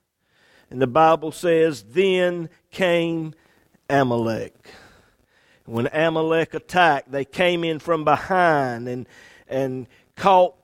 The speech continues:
those who were straggling a little bit, those who were weak and feeble among Israel.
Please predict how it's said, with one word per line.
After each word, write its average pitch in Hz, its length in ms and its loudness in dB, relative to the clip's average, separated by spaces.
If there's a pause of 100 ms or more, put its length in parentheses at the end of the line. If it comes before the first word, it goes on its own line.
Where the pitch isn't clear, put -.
(160)
those 175 460 2
who 185 140 2
were 156 140 -4
straggling 139 880 0
a 117 60 -6
little 123 280 -2
bit, 107 400 -4
those 165 380 2
who 175 160 4
were 156 160 0
weak 175 520 2 (220)
and 143 220 -2
feeble 123 720 -2 (1160)
among 127 480 -4
Israel. 113 800 -6